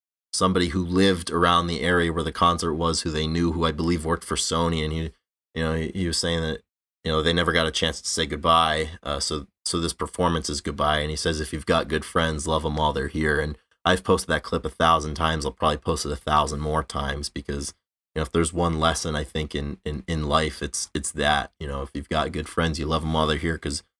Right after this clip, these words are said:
'cause you don't know. And, and that song explains how it feels when, when they go away, because you don't get any warning most of the time. And, and, um,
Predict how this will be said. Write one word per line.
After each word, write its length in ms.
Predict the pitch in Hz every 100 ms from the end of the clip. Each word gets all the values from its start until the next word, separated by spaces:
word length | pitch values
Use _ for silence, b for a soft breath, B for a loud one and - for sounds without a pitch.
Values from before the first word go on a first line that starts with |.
| _ -
'cause 100 | 76
you 80 |
don't 180 | 90 95
know. 300 | 98 101 82 - -
And, 260 | 80 80 -
and 120 | 85
that 160 | 90
song 240 | - 92 92
explains 640 | 80 - 92 95 90 - - _ _ -
how 140 | 117
it 60 | -
feels 540 | 127 135 113 92 -
when, 380 | 90 98 95 82
when 140 | 95
they 100 | 92
go 200 | 85 92 90
away, 260 | 87 87
because 300 | 85 85 87
you 80 | 90
don't 160 | 101 92
get 140 | 92
any 140 | 82 82
warning 400 | 78 80 78 78
most 260 | 80 76
of 60 | 76
the 80 | 78
time. 400 | - 78 80 78
And, 160 | 76 71 _ _ _ _
and, 260 | 73 76 73
um, 380 | 73 73 71